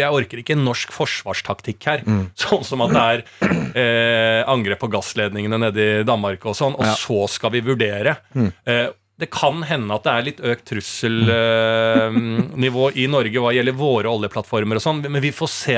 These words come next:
Speaker 1: det an. Altså, jeg orker
Speaker 2: Mm.
Speaker 1: ikke den, eh, norsk forsvarspolitikk der, eh, en oljeplattform må gå til helvete
Speaker 2: Mm.
Speaker 1: og bli sprengt av russerne før vi gjør noe.
Speaker 2: Mm.
Speaker 1: Der håper jeg, og det har jeg troa på, at kroer og restauranter i Norge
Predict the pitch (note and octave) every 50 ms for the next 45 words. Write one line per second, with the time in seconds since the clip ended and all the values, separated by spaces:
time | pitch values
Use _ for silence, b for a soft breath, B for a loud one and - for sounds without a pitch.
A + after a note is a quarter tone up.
0 | A2+ A#2 D3 C#3 - C#3+ E3 - - - D#3 D#3+ D#3 B2 - - A2+ G#2 D#3+ D#3+
1 | B B B B B - A2+ G2+ C3 A2+ G#2+ A2 A#2 A#2 - _ - - C#3+ -
2 | - - - b b b b b b b _ _ _ - C#3+ D#3 D3+ - - -
3 | - - E3 - - B2+ G#2+ - - A#2 G#2+ - C#3 A#2+ - A#2+ A#2 A#2+ B2+ B2+
4 | - C3 B2 B2 - - A#2 A2+ A2+ A2+ A#2+ A#2+ B2 - - B2+ G#2 G2 F#2 A2+
5 | G#2+ - - B2 A2+ A2+ G#2 F#2+ G2+ G#2+ G#2 G#2 - A#2+ B2+ B2 G#2 F#2+ F#2 F2+
6 | - - A#2 A#2 - - - G#2+ G2+ F#2 - - G#2 - - - - A#2+ G#2 G2+
7 | F#2+ - A2 G#2+ G2+ - - G#2 G#2+ A#2 A2+ - - - - A2 G#2 G2+ G2 G2+
8 | G2 A#2 B2 A#2 A2 A2 B2+ E3+ E3+ C3 - G2+ G2 F#2 F#2 A2+ G#2+ B2+ C#3 D#3+
9 | G3 G3 D#3+ G3 E3 A#2 G2+ - _ - A#2+ B2 C3+ C#3+ C#3 b b b b -
10 | C#3 C#3 C#3+ C#3 E3 A3 B3+ - - F#3 D3 B2 A#2 A2 - D#3 E3 E3+ - -
11 | F#3 F3 D#3 C3+ A2+ A2+ A#2+ A#2+ C3+ A2+ - - C3+ A#2+ A2 G#2+ G#2 A2 A2 A#2
12 | A#2+ C3 B2+ G#2+ G2 A2+ C#3+ E3+ A3+